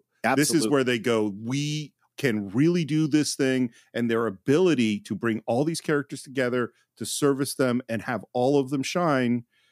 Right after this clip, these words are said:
Speaker 1: it's really impressive.
Speaker 2: Yeah, and just 'cause there's,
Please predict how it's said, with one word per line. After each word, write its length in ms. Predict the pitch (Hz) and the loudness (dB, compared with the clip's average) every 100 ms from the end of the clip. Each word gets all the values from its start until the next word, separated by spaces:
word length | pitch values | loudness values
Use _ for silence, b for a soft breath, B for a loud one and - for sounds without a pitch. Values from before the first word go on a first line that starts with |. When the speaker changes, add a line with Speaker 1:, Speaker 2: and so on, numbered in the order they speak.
| _ _ - | _ _ -6
Speaker 1:
it's 240 | 123 135 - | -2 -2 0
really 300 | 120 101 82 | 0 0 -2
impressive. 420 | 80 82 - - _ - | -8 -12 -16 -16 _ 0
Speaker 2:
Yeah, 200 | 156 104 | 2 2
and 160 | 135 135 | -2 0
just 240 | 185 185 | 0 0
'cause 220 | 208 170 | 0 0
there's, 380 | 170 151 - - | 2 2 0 -4